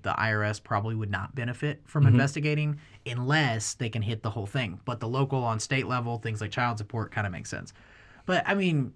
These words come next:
Speaker 1: we're so close to being no cash, all, like, everything's credit cards and, and all tracked anyway.
Speaker 2: Mm-hmm.
Speaker 1: Like, I used to, like, talk to people about how my old boss did business versus how I do business.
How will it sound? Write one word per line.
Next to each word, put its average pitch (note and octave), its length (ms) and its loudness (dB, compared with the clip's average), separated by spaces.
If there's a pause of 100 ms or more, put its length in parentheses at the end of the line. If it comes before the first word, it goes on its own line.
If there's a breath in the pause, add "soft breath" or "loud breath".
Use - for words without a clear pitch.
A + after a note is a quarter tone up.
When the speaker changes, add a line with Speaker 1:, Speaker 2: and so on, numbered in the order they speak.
(300)
Speaker 1:
we're C4+ 120 4
so F#3 220 4
close C3 280 2
to C#3 100 2
being B2 340 0
no A#2 160 0
cash, A2+ 600 0
all, A#2+ 240 0
like, A#2 160 -2
everything's A#2+ 480 -2
credit - 300 -2
cards A#2 440 0
and, G#2 400 -2
and G#2+ 200 -2
all A2+ 240 -2
tracked A2 360 0
anyway. A#2+ 540 -2
Speaker 2:
Mm-hmm. A2 200 8 (260 loud breath)
Speaker 1:
Like, A#2 360 0 (220)
I B2+ 60 0
used C#3 300 2
to, B2 260 0 (180)
like, A#2 240 -6 (320)
talk A#2+ 220 0
to - 80 -16
people A2+ 200 -2
about G#2+ 220 0
how G#2 540 0 (560)
my A2 180 -2
old C3 240 2
boss G#2+ 260 0
did A2 180 -4
business G#2+ 340 -2
versus G#2 260 0
how G#2+ 160 4
I B2+ 140 2
do A#2+ 160 0
business. A#2 400 -2